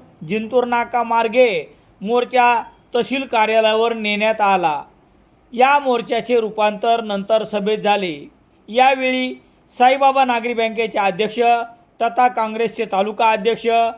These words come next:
हेमंतराव आढळकर, राष्ट्रवादी काँग्रेसचे अशोकराव काकडे, राजेंद्र लहाने, शिवसेनेचे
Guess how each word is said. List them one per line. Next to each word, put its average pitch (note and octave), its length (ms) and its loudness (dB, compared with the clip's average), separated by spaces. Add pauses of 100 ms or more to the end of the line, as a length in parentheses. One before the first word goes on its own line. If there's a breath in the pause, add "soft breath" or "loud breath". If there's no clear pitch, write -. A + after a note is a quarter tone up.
(300 soft breath)
हेमंतराव A3 500 -2
आढळकर, A3 640 2 (420 soft breath)
राष्ट्रवादी B3+ 520 0
काँग्रेसचे B3 600 0 (360)
अशोकराव A3+ 520 -2
काकडे, A#3 640 -2 (320 soft breath)
राजेंद्र G#3+ 520 0
लहाने, A#3 560 0 (380 soft breath)
शिवसेनेचे B3+ 880 0